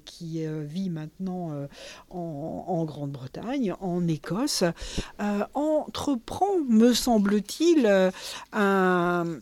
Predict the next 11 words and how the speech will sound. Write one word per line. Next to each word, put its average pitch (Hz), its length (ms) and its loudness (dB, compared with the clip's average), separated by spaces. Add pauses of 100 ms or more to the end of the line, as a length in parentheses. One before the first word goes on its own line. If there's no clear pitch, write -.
(140)
un, 240 220 2
un 269 160 4
travail 269 720 4
autour, 262 760 4
euh, 180 720 8
un 156 80 0
travail 185 340 2
de 160 120 4
romancière, 202 1000 8 (440)
euh, 196 160 8
quoique, 262 560 10